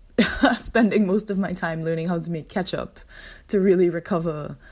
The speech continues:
from that. Because for me, the symptoms of burnout are, I am, I am naturally a very curious person. I like getting things done. I like hitting targets. I like, you know,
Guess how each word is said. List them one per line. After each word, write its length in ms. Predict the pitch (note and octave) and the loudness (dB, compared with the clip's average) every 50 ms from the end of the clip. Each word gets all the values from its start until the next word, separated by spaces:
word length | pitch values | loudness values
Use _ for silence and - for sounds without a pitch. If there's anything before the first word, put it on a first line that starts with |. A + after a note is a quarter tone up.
| - - - - | -20 -20 -20 -20
from 380 | - - - F#3 F3+ E3 E3 | -16 -4 0 0 2 2 2
that. 320 | D#3+ D3+ - - - - - | 0 0 -2 -2 -2 -4 -4
Because 240 | F#3 F#3+ F3+ G#3+ G3+ | -2 0 0 0 2
for 80 | - G#3+ | 2 2
me, 140 | A3 A3+ | 2 2
the 80 | G#3+ G#3+ | 2 0
symptoms 400 | G#3+ - G3+ F#3 F#3 F3+ F3 D#3+ | 0 -2 -2 0 0 -2 -2 -2
of 120 | F3+ F3 | -2 -2
burnout 460 | D3+ E3+ E3+ E3+ E3+ D#3+ D#3+ D#3 D#3 - - | -2 -2 -2 -2 -2 -2 -4 -6 -8 -6 -6
are, 340 | E3 D#3 D3+ D3+ D3 C#3+ - - - - - - - - - - _ _ _ - - | -4 -4 -4 -6 -8 -10 -12 -16 -20 -20 -20 -20 -20 -20 -20 -20 _ _ _ 0 4
I 120 | - G#3+ G#3+ G#3+ | 4 6 6 6
am, 220 | G#3 G#3 G#3 G3+ - | 4 2 0 -2 0
I 120 | - G#3 A3+ | 0 2 2
am 120 | A#3 G#3+ | 2 2
naturally 680 | F#3+ F3+ F3+ - - G3 F#3 F#3 F#3 F3+ F3 E3+ E3+ - | 2 0 -2 -2 -2 0 2 2 2 2 2 2 0 -2
a 60 | - F3 | -2 -2
very 180 | E3+ E3+ E3 | -2 -2 -2
curious 400 | D#3+ - - F3 E3 E3 E3+ E3 | -2 -2 -2 -2 0 0 -2 -2
person. 460 | - - E3 D#3+ - E3 D#3+ D#3+ D#3+ | -4 -6 -6 -6 -4 -4 -4 -4 -4
I 140 | - - E3 | -4 -4 -4
like 180 | D#3 D#3+ D#3+ D#3+ | -4 -4 -4 -4
getting 240 | F3 F3 E3 D#3+ D#3 | -4 -4 -4 -4 -4
things 280 | - E3 E3 D#3+ D#3 | -4 -4 -4 -4 -6
done. 520 | D#3+ E3 D#3+ D#3 D#3 D#3 D3+ D3+ D3+ D#3 - - - - - - - | -4 -4 -4 -2 -4 -4 -6 -8 -10 -12 -14 -16 -20 -20 -20 -12 -4
I 100 | - E3+ | -2 0
like 260 | E3 E3 D#3+ D#3+ D#3+ | 2 2 2 0 0
hitting 360 | - - G3 - F#3+ F3 F3 | 0 0 0 2 2 0 0
targets. 720 | E3+ - G3 F3+ F3+ E3+ F3 E3+ E3+ - - - - - - - | 0 0 0 0 2 2 0 -2 -2 -2 -2 -2 -2 -2 -2 -2
I 100 | E3+ E3 | -2 -2
like, 340 | D#3+ D#3+ D#3+ D#3+ D#3+ - - - - - - | 0 0 -2 -2 -4 -6 -10 -20 -18 -14 -8
you 180 | - G3+ F#3 | -4 -2 -2
know, 240 | F3 E3 D#3 C#3+ C#3+ | -2 -2 -4 -8 -12